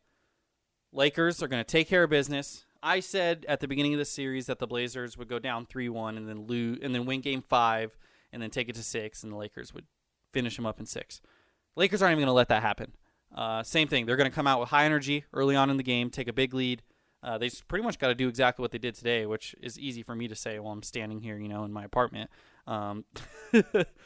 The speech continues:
gonna get out to an early lead. They're gonna coast, and it's gonna be another blowout, and we're gonna be looking under round two. I'm gonna go,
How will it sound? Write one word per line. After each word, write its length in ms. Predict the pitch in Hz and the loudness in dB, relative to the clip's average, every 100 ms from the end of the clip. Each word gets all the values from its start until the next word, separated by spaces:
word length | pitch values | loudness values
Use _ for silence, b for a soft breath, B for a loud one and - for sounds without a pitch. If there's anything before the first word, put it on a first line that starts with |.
| b b b b | b b b b
gonna 200 | 147 143 | 0 2
get 120 | 147 | 8
out 120 | 160 170 | 8 8
to 60 | |
an 40 | 170 | 4
early 220 | 165 151 | 6 6
lead. 260 | 143 135 131 | 4 2 0
They're 100 | 127 | -2
gonna 140 | 131 | -4
coast, 580 | - 135 127 127 - - _ _ _ _ - | 2 4 4 2 -6 -16 _ _ _ _ -4
and 120 | 139 | -2
it's 120 | 131 | 2
gonna 160 | 156 143 | 2 4
be 100 | 135 | 4
another 240 | 131 120 | 4 2
blowout, 560 | 117 120 117 113 110 - | 4 6 6 6 4 -2
and 500 | - 110 107 107 110 - _ _ _ | -6 -2 -2 -4 -6 -14 _ _ _
we're 160 | 127 123 | -6 -2
gonna 120 | 120 | -2
be 80 | 120 | -2
looking 200 | 120 123 | -2 -4
under 180 | 120 120 | -4 -2
round 220 | 117 117 | -4 -2
two. 200 | 139 113 - _ _ _ _ _ - | -4 -4 -8 _ _ _ _ _ -10
I'm 100 | 127 | -6
gonna 100 | 127 | 0
go, 340 | 131 120 117 | 0 2 -2